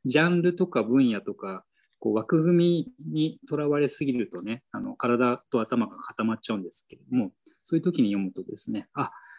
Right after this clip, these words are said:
別にそんなこだわらなくても、あの、書いたものがね、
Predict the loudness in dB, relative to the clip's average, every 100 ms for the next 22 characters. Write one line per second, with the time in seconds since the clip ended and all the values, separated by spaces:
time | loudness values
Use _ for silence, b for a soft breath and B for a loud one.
0 | B -12 -2 2 2 2 0 2 2 2
1 | 4 2 0 -2 -8 -8 -8 -14 B B
2 | B B -8 -6 -2 0 4 4 4 0
3 | -4 -6 -6